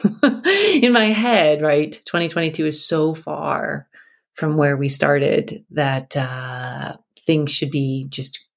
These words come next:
ridiculously different than they are, and they're not. So let's talk about the holidays and the roll over the new year and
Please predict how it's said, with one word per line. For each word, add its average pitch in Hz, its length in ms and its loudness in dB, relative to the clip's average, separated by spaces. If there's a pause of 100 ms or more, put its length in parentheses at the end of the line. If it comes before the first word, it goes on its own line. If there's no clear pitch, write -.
(200)
ridiculously 143 680 0
different - 320 -8
than - 120 -10
they - 120 -8
are, - 140 -10
and - 100 -10
they're - 100 -8
not. - 240 -12 (1120)
So 226 640 4
let's 196 340 2
talk 208 320 -4
about 151 960 -2 (120)
the 151 100 -6
holidays 143 1160 2
and 143 760 -4 (160)
the 160 100 -2
roll 156 200 2
over 180 240 0
the 160 140 2
new 175 240 4
year 135 920 -2
and 143 720 -6